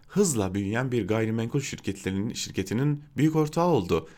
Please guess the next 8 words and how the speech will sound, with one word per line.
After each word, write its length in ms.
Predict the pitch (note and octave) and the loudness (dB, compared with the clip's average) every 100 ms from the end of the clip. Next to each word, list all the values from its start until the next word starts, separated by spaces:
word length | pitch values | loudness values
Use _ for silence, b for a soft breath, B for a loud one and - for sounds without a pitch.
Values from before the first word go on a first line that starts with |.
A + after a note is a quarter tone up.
| B | B
Halen 340 | B A#2+ A#2 B2+ | B 2 4 2
ruhsatsız 540 | A#2 - B2 - C#3 | 2 0 0 0 2
Cadde 240 | A2+ A2 A#2+ | 2 2 0
yirmi 240 | A2 G#2 | 0 2
dördü 220 | G#2+ A2 | 0 0
satmayı 460 | C3 A#2 - A#2 C#3 | 0 -2 0 0 2
sürdüren 420 | - A2 F#2+ F#2+ | 0 -2 0 0
şirketin 580 | G2 G2+ - F2+ C3+ | 0 -2 -2 2 2